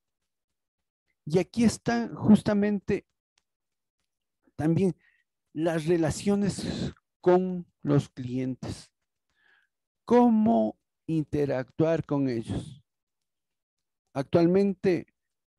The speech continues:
no podemos tal vez darnos el abrazo, el besito en la mejilla, que, que antes estaban ya, ah,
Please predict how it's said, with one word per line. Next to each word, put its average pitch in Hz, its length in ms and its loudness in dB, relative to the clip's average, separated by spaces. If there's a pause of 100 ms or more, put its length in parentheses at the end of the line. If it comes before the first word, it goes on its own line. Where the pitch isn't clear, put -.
(300)
no 220 180 -2
podemos 165 1000 -2 (400)
tal 139 180 -8
vez 151 260 -4 (460)
darnos 151 560 0 (180)
el 135 180 -6
abrazo, 123 840 -2 (280)
el 180 140 -4
besito 170 420 0
en 139 80 -2
la 131 60 -4
mejilla, 123 500 -6
que, 131 220 -10
que - 140 -6
antes 160 320 2
estaban 151 440 0
ya, 151 280 -2
ah, 110 120 -16